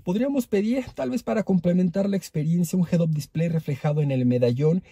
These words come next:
y una pantalla de infoentretenimiento más grande. Nueve pulgadas hace tres, cuatro años todavía era aceptable.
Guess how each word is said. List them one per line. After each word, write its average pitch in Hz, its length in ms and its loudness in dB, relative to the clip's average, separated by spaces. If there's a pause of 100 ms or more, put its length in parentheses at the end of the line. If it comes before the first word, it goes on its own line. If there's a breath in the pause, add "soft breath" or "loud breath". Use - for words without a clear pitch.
(240 loud breath)
y 160 60 0
una 214 140 2
pantalla 180 520 4
de 165 80 2
infoentretenimiento 147 920 0
más 156 160 2
grande. 147 440 0
Nueve 175 180 0
pulgadas 156 560 0
hace 160 220 -2
tres, 156 240 -4
cuatro 160 320 0
años 160 200 0
todavía 156 360 0
era 156 100 2
aceptable. 160 560 -4